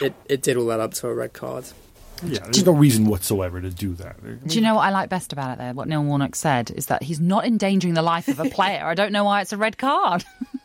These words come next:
Speaker 2: Yes, exactly.
Speaker 3: High benchmark for <laughs> what's a red. <laughs>
Speaker 2: Attempted murder.
Speaker 3: <laughs> Yeah. Um, Wolves win again, this time at Crystal Palace. James,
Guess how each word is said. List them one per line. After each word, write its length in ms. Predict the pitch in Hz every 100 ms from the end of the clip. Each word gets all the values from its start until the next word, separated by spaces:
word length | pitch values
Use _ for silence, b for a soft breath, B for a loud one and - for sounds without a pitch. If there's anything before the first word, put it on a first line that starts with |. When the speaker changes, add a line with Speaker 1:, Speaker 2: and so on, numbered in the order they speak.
| -
Speaker 2:
Yes, 340 | 135 285 262
exactly. 280 | 104 104 92
Speaker 3:
High 140 | 254 214
benchmark 540 | 220 208 185 160 -
for 240 | - 262
<laughs> 60 | - 302
what's 220 | 165 -
a 60 |
red. 360 | 202 196 160 160 -
<laughs> 400 | 311 - 269 -
Speaker 2:
Attempted 720 | 233 - - 349 - 117 113 104
murder. 360 | 104 101 90 135 - 294
Speaker 3:
<laughs> 260 | - - -
Yeah. 360 | 294 220 240 - - - - B B 285 -
Um, 480 | 262 269 262 247 - _ 208
Wolves 320 | 277 311 311
win 80 | 294
again, 340 | 285 311 220 -
this 160 | 277
time 260 | - 269 240
at 100 | 160
Crystal 320 | 269 - 226
Palace. 420 | 202 240 226 196 -
James, 340 | 262 262